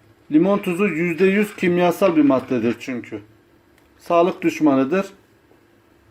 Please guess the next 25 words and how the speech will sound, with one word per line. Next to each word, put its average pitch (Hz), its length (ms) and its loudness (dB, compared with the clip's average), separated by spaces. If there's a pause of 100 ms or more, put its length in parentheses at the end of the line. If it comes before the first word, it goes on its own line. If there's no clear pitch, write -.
(720)
Onun 208 220 0
için 170 240 2
limon 165 220 6
tuzu 151 280 -4
kullanmıyoruz. 139 680 0 (680)
Limonun 208 360 2
kendisini 185 600 0
kullanıyoruz 113 580 0
arkadaşlar. 110 600 -6 (1700)
İçerisine 180 540 -2
şeker 185 400 0
de 196 100 0
katmadık. 190 560 -4
Sadece 202 720 4 (360)
bir 202 120 -8
beş 202 200 4
altı 202 340 2
damla 170 300 2
limon. 165 440 -2 (1700)
O 190 120 0
kadar. 117 340 2
Başka 151 340 2
bir 123 100 -2
şey 170 220 0
yok. 117 260 -2